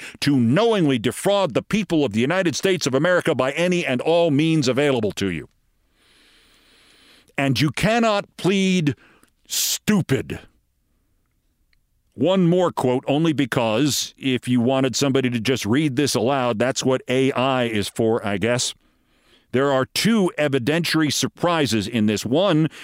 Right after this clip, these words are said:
is that one Trump advisor, above all others, repeatedly told him he had no case. There was no fraud.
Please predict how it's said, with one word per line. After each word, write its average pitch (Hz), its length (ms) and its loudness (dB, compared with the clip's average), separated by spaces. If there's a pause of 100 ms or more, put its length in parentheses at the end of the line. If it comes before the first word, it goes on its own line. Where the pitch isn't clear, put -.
(220)
is 139 120 0
that 156 180 -2
one 196 460 2
Trump 202 380 -2
advisor, 135 600 0
above 165 500 0
all 208 480 0
others, 117 400 -2
repeatedly 220 720 -2
told 170 380 0
him 123 120 2
he 135 140 2
had 127 300 -2
no 202 180 2
case. - 540 -4 (340)
There 120 160 0
was 151 360 0
no 185 220 2
fraud. 160 600 -2